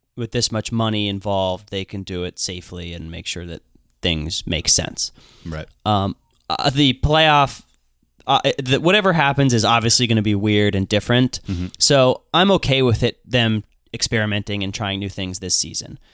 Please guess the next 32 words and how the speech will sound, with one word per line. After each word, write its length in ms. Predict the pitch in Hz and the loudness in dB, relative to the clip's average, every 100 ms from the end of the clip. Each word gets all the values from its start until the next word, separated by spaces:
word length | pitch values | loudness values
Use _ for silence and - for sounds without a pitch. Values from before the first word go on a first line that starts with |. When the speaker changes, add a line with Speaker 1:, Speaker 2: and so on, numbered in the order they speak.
| _ _ _ | _ _ _
Speaker 1:
There's 180 | 139 135 | 0 2
no 140 | 156 151 | 4 4
way 240 | 139 131 | 2 2
to 140 | - 113 | 0 -2
make 280 | 113 110 | -2 -2
it 120 | 107 - | -6 -6
just, 220 | 107 - | -6 -4
"Okay, 460 | 208 185 165 151 - | -4 0 0 -2 -4
let's 240 | 135 - | -6 -6
resume 280 | 135 131 139 | -2 0 0
play 240 | 123 135 123 | 0 0 0
with 100 | 117 | -2
a 40 | |
shorter 240 | 117 107 | -2 -4
season," 460 | 101 101 85 65 62 | -6 -8 -10 -14 -14
'cause 160 | - 107 | -12 -6
then 160 | 113 107 | -4 -4
Speaker 2:
Yeah. 60 | |
Speaker 1:
someone's 500 | - 151 151 131 113 | 0 0 2 2 0
gonna 160 | 113 107 | -4 -4
end 220 | 90 101 | -4 -4
up 240 | 95 - - _ _ _ _ _ _ _ _ _ | -6 -8 -18 _ _ _ _ _ _ _ _ _
with, 340 | 110 98 - _ - | -8 -6 -8 _ -16
uh, 260 | 98 92 | -12 -10
the 120 | 90 104 | -6 0
raw 220 | 110 98 | 2 2
end 120 | 95 | -2
of 100 | 90 | -6
the 100 | 87 | -12
deal. 240 | 80 64 | -12 -10
So 140 | - - | -8 -2
I'm 320 | 143 165 175 | 2 2 2